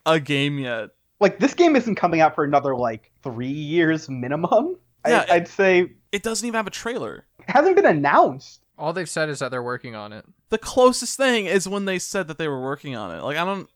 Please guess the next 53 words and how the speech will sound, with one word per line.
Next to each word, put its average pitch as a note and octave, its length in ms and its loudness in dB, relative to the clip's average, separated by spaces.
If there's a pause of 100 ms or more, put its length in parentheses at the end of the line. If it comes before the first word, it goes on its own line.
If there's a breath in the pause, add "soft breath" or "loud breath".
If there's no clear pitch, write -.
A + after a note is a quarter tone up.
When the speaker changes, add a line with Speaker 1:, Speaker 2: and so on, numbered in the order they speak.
(180)
Speaker 1:
like, F3+ 180 -4
what F#3+ 100 0
do A3+ 80 -8
you A3 100 -4
Speaker 2:
Like, G#3+ 100 2
in G#3 40 6
a G3 60 6
Speaker 1:
expect? F3+ 220 -2
Speaker 2:
vague D3+ 300 -4
sense. C3+ 480 -12 (260)
Speaker 1:
It E3 40 -6
would E3 100 -4
be F#3 100 -2
like F3+ 260 0
if F3 260 -4 (160)
the, D#3 280 -6
um, C#3 580 0
Insomniac D3+ 600 -2
Spider-Man C#3+ 600 -2
game, C#3 340 -6
if C3 180 -10
that, C#3 220 0
like, C3+ 380 -4 (140)
beta D3+ 460 2
test - 600 -6
alpha D3 360 0
thing D3+ 320 -2
they C#3+ 120 0
made C#3 320 -4
so D3+ 300 0
long C#3 320 2
ago C#3+ 260 0
was C#3+ 240 0
leaked C3 600 -10
when C#3 220 -6
they C3+ 80 -4
were C#3 100 -2
just C3+ 240 -10
prototyping C3+ 680 -6
the B2 100 -8
game. B2 340 -8
It's - 180 -14
like, B2+ 220 -6 (360 loud breath)
"Dude, D4 360 4
it C4 120 -2
looks C#4 220 0
so C4 260 6
unfinished, C#4 600 -2
looks F#4+ 160 -6
so G4 180 -2
bad." F4+ 400 2
It's - 180 -14
like, F3+ 240 -4